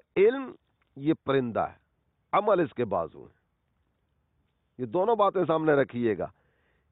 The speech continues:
علم بغیر عمل کے ایک مصیبت ہے، اور علم پرندہ ہے، عمل اس پرندے کے بار ہے۔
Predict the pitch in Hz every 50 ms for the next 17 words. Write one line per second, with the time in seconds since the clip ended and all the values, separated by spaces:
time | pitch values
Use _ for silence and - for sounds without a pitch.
0 | _ _ _ - 170 208 254 277 294 285 262 - - _ _ _ _ - 120 104
1 | 120 143 147 160 175 190 190 185 - - _ - 139 151 165 175 190 196 185 -
2 | - 135 131 139 143 151 - - 170 165 - 170 175 165 - - 202 196 175 160
3 | 135 123 - 98 90 76 - - _ _ _ _ _ _ _ _ _ _ _ _
4 | _ - 131 139 - - 156 165 165 156 143 - 123 131 131 139 147 175 208 208
5 | 269 226 _ _ _ _ _ _ _ _ _ _ _ _ _ _ _ _ _ _
6 | _ _ _ _ _ _ - 127 143 165 190 220 233 226 202 - _ _ _ _
7 | - 143 - _ - 143 147 143 135 135 117 104 110 95 101 90 78 - - -
8 | _ _